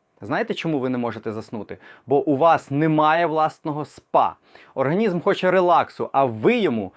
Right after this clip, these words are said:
серіали і нічні перекуси. Пора міняти підхід. Е, спа-басейн, е, це як особистий психолог, масажист і гіпнотизер в одному.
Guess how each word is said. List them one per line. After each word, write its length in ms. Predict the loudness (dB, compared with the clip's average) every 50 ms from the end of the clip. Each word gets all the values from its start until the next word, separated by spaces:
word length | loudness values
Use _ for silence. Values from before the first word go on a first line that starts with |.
| -20 _
серіали 720 | -20 -10 -2 0 2 4 4 6 6 6 6 4 4 2 -2
і 180 | -2 -2 -2
нічні 400 | 0 -2 -2 -4 -2 -2 -2 -2
перекуси. 680 | 0 0 0 0 -2 -2 -2 -4 -4 -4 -4 -8 -16 -18 -18 _ _ -20 -20 _ -2
Пора 300 | 0 2 4 4 4 2
міняти 360 | 2 0 -2 -2 -4 -4 -6
підхід. 560 | -6 -8 -8 -8 -8 -8 -8 -6 -6 -8 -10 _ _ _ _ _ -8
Е, 200 | -4 -2 -2 -2
спа-басейн, 800 | -2 -2 0 2 4 4 4 2 0 -2 0 0 0 0 -2 -4 -4 -4
е, 120 | -4 -4 -2
це 180 | 0 2 4
як 160 | 4 2 0 -2
особистий 500 | -4 -2 0 2 2 0 0 -2 -6 -6
психолог, 680 | -6 -4 -2 -2 -2 0 2 2 2 2 0 -4 -6 -4
масажист 680 | -2 -2 -2 0 0 -2 -2 -2 -2 -2 -4 -6 _ -6
і 120 | -4 -2
гіпнотизер 720 | 0 0 0 -2 -4 -4 -4 -4 -2 0 2 2 0 0 -4 _ _ _ _ _ _ -14
в 160 | -8 -4 -2
одному. 480 | -2 0 0 0 0 -2 -2 -4 -8